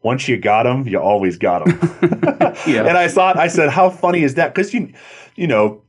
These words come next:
Speaker 1: American cockroach is, it's very sewer driven, very large insect, very moves fast, uh, very hardy, and they can replicate quickly. And, you know, if you're dealing with them in a sewer structure, like old breweries I used to have,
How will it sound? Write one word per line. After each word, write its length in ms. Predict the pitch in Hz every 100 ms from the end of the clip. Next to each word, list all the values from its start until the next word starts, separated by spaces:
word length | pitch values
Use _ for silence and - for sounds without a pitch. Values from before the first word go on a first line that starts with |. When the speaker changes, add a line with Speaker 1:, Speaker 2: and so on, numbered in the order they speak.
| _ _ 123
Speaker 1:
American 340 | 147 151 127
cockroach 520 | 139 156 - 117 110
is, 160 | 101 - 120
it's 240 | 110 -
very 320 | 95 107 117
sewer 380 | - - 127 117
driven, 600 | 98 113 107 113 110 110
very 260 | 95 107 107
large 360 | 104 104 104 107
insect, 600 | 104 - 104 104 101 -
very 340 | 87 92 101 101
moves 400 | 87 107 113 107
fast, 680 | - 120 110 - - - - - - - -
uh, 240 | 95 92
very 260 | 78 104 104
hardy, 540 | - 104 104 107 107
and 180 | 95 87
they 120 | 90 95
can 160 | 85
replicate 540 | 98 101 101 - 101 -
quickly. 460 | 104 101 101 95
And, 120 | 92 - - -
you 120 | - 127
know, 300 | 98 104 101
if 140 | 98
you're 100 | 117
dealing 300 | 110 113 110
with 160 | 110 110
them 120 | 107
in 80 | 98
a 40 |
sewer 280 | - 131 127
structure, 380 | 123 98 95 98
like 200 | 90 90
old 200 | 101 82
breweries 400 | 104 110 110 90
I 60 |
used 200 | 90 87
to 80 | 87
have, 280 | 92 92